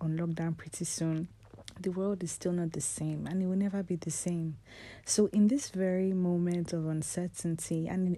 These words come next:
as in any moment of uncertainty, holding on to your light, your true essence, and projecting that outwards is what will save you and elevate you. Do not ever deny that inner voice that tells you what to do, because it's the right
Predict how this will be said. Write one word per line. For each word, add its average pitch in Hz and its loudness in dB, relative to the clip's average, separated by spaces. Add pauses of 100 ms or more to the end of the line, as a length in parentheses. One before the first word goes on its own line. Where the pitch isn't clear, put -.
as 170 -2
in 175 2
any 196 2
moment 170 0
of 156 -2
uncertainty, 165 -4 (540)
holding 220 6
on 202 2
to 180 -4
your 170 -2
light, 165 -2
your 170 0
true - -4
essence, 170 -4
and 170 -2
projecting 180 -4
that 175 -6
outwards 170 -4
is 165 -4
what 175 -4
will 165 -6
save 165 -4
you 160 -2
and 156 -6
elevate 160 -2
you. 165 -4 (480)
Do 220 2
not 254 2
ever 185 -2
deny 170 2 (400)
that 185 -2
inner 170 2
voice 160 -2
that 160 -4
tells 185 -2
you 175 0
what 165 -2
to - -4
do, 170 0
because 175 -2
it's - -6
the 180 -2
right 196 -2